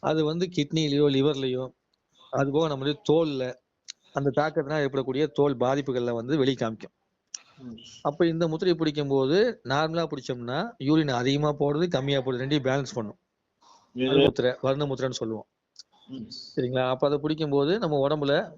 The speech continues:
Speaker 1: நீர்த்தன்மையை பேலன்ஸ் பண்ணும். அப்ப பேலன்ஸ் பண்ணும்போது இந்த முத்திரையை பிடிக்க பிடிக்க ஒரு மனிதன் என்ன இருப்பான்னா, அந்த தோல் இருக்கக்கூடிய சுருக்கம்லாம் அவனுக்கு வராது. தோல்ல அனாவசியமான வீக்கங்கள் வராது. அப்ப இளமை தோற்றங்கிறது எப்போதுமே இருக்கிற மாதிரியே இருக்கும்.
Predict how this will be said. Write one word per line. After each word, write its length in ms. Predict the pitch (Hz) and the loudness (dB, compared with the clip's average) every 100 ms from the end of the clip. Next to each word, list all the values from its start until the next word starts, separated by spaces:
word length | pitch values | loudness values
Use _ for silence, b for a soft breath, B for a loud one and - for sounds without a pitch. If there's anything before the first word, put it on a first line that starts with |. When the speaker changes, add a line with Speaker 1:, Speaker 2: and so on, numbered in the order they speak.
| _ - | _ -6
Speaker 1:
நீர்த்தன்மையை 580 | 151 175 170 143 151 165 | 0 0 0 -2 -2 -2
பேலன்ஸ் 360 | 143 151 135 | 0 -2 -6
பண்ணும். 180 | 123 120 | -10 -8
அப்ப 100 | 123 | -2
பேலன்ஸ் 260 | 151 170 147 | 0 0 -2
பண்ணும்போது 280 | 143 160 | -2 0
இந்த 120 | 180 139 | -2 -2
முத்திரையை 320 | 151 160 147 | -2 -2 0
பிடிக்க 280 | 151 160 151 | 0 2 0
பிடிக்க 360 | 143 143 175 | 0 2 4
ஒரு 140 | 160 131 | 4 4
மனிதன் 340 | 135 151 135 | 2 0 0
என்ன 120 | 127 139 | -2 -2
இருப்பான்னா, 300 | 123 123 151 | -2 -2 0
அந்த 160 | 156 117 | -2 0
தோல் 240 | 160 180 | 2 4
இருக்கக்கூடிய 340 | 170 143 135 127 | 2 0 0 0
சுருக்கம்லாம் 400 | 143 147 147 147 | 0 0 0 0
அவனுக்கு 240 | 135 113 | -4 -4
வராது. 300 | 120 127 117 120 _ B B B _ - | -2 -2 -4 -8 _ B B B _ 2
தோல்ல 260 | 170 165 | 2 4
அனாவசியமான 600 | - 156 160 139 139 139 | 2 0 -4 -4 -4 -4
வீக்கங்கள் 420 | 131 151 151 131 120 | -4 -6 -4 -2 0
வராது. 260 | 123 113 120 | 0 -2 -2
அப்ப 240 | 135 147 | 0 0
இளமை 320 | 147 180 190 180 | 2 0 -2 0
தோற்றங்கிறது 520 | 160 156 147 156 151 | 0 0 -2 -2 0
எப்போதுமே 460 | 131 160 160 156 160 | 2 2 2 2 -2
இருக்கிற 220 | 139 139 | -2 -2
மாதிரியே 260 | 135 135 120 | 0 0 0
இருக்கும். 240 | 107 | -4